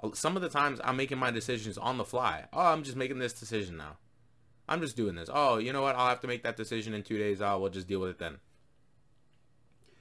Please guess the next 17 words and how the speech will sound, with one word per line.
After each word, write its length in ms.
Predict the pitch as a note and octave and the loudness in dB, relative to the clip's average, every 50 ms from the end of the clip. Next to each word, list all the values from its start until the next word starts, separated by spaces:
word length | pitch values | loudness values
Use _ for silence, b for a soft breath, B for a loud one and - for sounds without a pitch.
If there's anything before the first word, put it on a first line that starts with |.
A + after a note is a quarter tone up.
| b b | b b
And 100 | - B2+ | -2 0
it's 120 | C#3+ C#3+ E3+ | 2 4 2
only 180 | F3+ E3+ E3+ | 2 2 2
after 320 | D3 C#3+ D#3+ E3+ E3 - D3+ | 4 4 4 4 4 0 -2
you 140 | D3 C3+ | -2 0
make 260 | A#2 A2+ B2 D3 C#3+ - | 2 4 2 2 2 -2
the 80 | B2 | -4
decision 580 | G#2+ G#2+ G2+ - B2 B2 G#2+ F#2+ E2+ E2 D#2+ - _ b b b b b b b b - | -4 -2 0 0 0 0 0 -2 -8 -10 -12 -16 _ b b b b b b b b -4
that 160 | A2+ G#2+ G#2+ | -4 -2 0
you 80 | A#2+ A2+ | 2 4
realize 400 | A2+ B2 B2+ A#2+ A#2 A2 G2+ F#2+ | 4 6 6 6 6 6 4 2
that 160 | G#2 G#2+ - | 0 -2 0
there 100 | A#2 A2 | 0 0
was 140 | G#2+ G2+ F#2+ | 0 0 -2
a 40 | F#2+ | -2
better 280 | E2 G#2+ G#2 G2+ G2+ | 2 2 2 2 2
decision. 480 | F2 F#2 E2+ - G#2 F2+ D#2+ D2+ C#2 C#2 | -2 -2 -6 -6 -6 -6 -6 -10 -14 -16